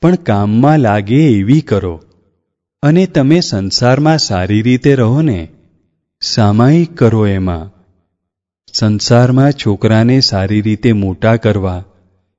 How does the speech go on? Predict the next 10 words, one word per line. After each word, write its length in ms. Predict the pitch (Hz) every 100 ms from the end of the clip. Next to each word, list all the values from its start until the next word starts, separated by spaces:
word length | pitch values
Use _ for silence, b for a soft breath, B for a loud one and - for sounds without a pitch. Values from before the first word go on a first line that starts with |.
| _
એને 220 | 160 175 190
વઢવું 520 | 117 101 113 131 151
નહીં, 400 | 117 107 101 95 _ _ -
ઝઘડવું 600 | 113 101 117 127 143 156
નહીં, 500 | 127 101 98 92 90 _ _ _ _ _ _ -
એની 260 | 117 123 131
જોડે 340 | 120 123 139
ક્રોધ 440 | - 107 104 110 139
ના 240 | 143 139
કરવો, 560 | 127 107 98 92 87